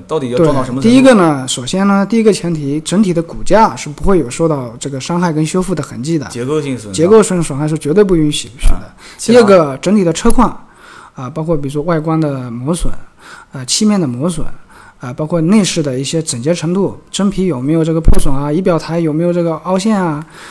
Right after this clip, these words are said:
Speaker 2: 啊，这些呢都是我们一个评定的一个综合标准。当然了，这个可能，呃，说起来比较繁琐，但是简单一句话就是这个车，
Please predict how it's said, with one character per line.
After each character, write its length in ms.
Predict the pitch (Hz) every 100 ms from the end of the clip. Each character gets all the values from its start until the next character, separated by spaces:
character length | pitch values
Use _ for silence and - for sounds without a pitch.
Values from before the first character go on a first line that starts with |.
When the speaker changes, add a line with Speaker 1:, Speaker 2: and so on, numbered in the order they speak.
| -
Speaker 2:
啊， 160 | - 131
这 140 | -
些 140 | - 254
呢 120 | 247
都 140 | 233
是 300 | 214 202 156
我 120 | 123 131
们 240 | 143 156
一 120 | 143
个 100 | 156
评 260 | 143 - -
定 140 | 196
的 60 | 170
一 100 | 135
个 140 | 147
综 240 | 135 226 220
合 80 |
标 160 | 156 143
准。 100 | 113
当 180 | 196 247
然 120 | 226
了， 100 | 226
这 100 | 226
个 140 | 208
可 120 | 170 147
能， 220 | 170 190 196 - - -
呃， 260 | 156 139 139
说 160 | -
起 140 | 262 165
来 100 | 175
比 100 | 147
较 160 | 160
繁 240 | 156 - 196
琐， 140 | 180 -
但 220 | - 226
是 260 | 214 185 160 - -
简 160 | 151
单 160 | 170 247
一 60 |
句 80 | 240
话 180 | 247 240
就 80 | 170
是 80 | 170
这 80 |
个 120 | 196 190
车， 280 | - 240